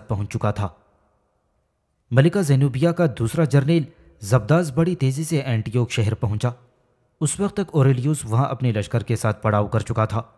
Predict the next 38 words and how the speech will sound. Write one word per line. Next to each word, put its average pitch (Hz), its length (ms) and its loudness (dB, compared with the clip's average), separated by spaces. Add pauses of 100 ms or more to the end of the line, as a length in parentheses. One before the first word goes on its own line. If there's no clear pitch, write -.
(500)
और 160 220 4
एलिसिया 156 440 2
शहर 143 280 4
में 156 160 0 (280)
हारिस 117 340 2
बिन 117 140 0
हसान 123 320 0
के 131 120 -2
हाथों 123 280 0
शिकस्त - 420 -2
खाने 117 220 0
वाला 135 260 2
रोमन 113 320 0
जर्नैल 120 380 2
भी 135 200 2 (420)
अपने 175 220 0
बचे 131 280 0
कुचे 175 240 -2
लश्कर 107 320 0
के 113 120 -2
साथ - 280 -2
वहां 107 180 0
पहुंच 104 260 -4
चुका 110 240 0
था 104 160 -2 (880)
और 190 280 4
एंटियोक 151 480 4 (100)
यानी 135 300 2
अंताकिया 120 560 2
शहर 113 260 2
के 113 160 2
बाहर 110 280 2
हौलनाक 104 420 0
जंग 113 200 2
हुई। 120 220 -2 (680)
उस 123 200 -4
जंग 131 220 4
में 151 140 2